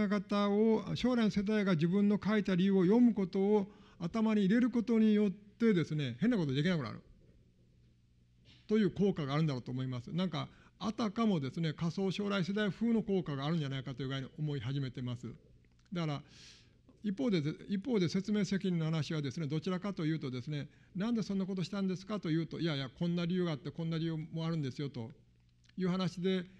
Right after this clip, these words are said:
現世代の皆さんにですね、説明するのには、あ、現世代の皆さんに説明するのには非常にこう、いい道具ですよね。はい、私たちが考えているのはですね、なんでそんな意思決定をしたのかということをね、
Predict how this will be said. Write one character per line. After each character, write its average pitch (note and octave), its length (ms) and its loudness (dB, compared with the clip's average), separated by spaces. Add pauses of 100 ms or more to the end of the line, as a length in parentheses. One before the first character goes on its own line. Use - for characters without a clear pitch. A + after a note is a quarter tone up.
(140)
現 A3+ 280 0
世 C4+ 80 -2
代 B3 160 -2
の F#3 80 2
皆 F#3 200 2
さ D#3+ 140 -2
ん - 20 -2
に C3+ 60 -2
で B2+ 120 -4
す F#3+ 80 -6
ね、 F3+ 80 0
説 E3+ 260 -2
明 F3+ 120 0
す F#3+ 100 -6
る F#3 80 -2
の F3 100 -2
に F#3 80 -2
は、 D#3+ 80 -4 (240)
あ、 D#3 200 -6
現 G#3 240 0
世 B3 80 -2
代 A3 120 -2
の F#3 60 0
皆 F3 180 0
さ F3+ 100 -6
ん E3 40 -2
に D3+ 60 -2
説 F3 220 -6
明 F3 120 -4
す G3 100 -10
る F#3 100 -2
の E3+ 100 -2
に F3 80 -2
は D3 40 -2
非 C#3+ 60 -4
常 F3+ 120 -2
に F#3 100 -2
こ F3+ 100 -4
う、 E3 80 -4
い G3 120 2
い D#3 40 0
道 C#3+ 120 0
具 C#3+ 80 -2
で C3 100 -6
す - 100 -14
よ A#2 80 -10
ね。 F3+ 180 -8 (1080)
は E3+ 100 -4
い、 - 40 -4
私 A3 260 -2
た G#3+ 120 -2
ち F#3 100 -4
が F3 80 -2
考 G3 120 -6 (120)
え F3+ 60 -2
て F3 80 -6
い F3 40 0
る F3 60 0
の D#3+ 60 -2
は C#3 60 -4
で B2+ 100 -6
す C#3+ 100 -8
ね、 D#3+ 240 -4 (440)
な G#3+ 240 0
ん B3+ 140 4
で G#3+ 140 4
そ F#3+ 140 -2
ん F3+ 60 0
な F3 80 0
意 E3 40 0
思 - 80 -10
決 F3+ 120 -4
定 D#3+ 120 -6
を - 20 -2
し - 40 -8
た F3 120 -6
の D#3+ 100 -4
か D#3 120 -6
と D#3+ 100 -8
い D#3 80 -2
う D#3 40 -4
こ D#3 120 -8
と E3 340 -2
を E3+ 60 -2
ね、 D3 320 -4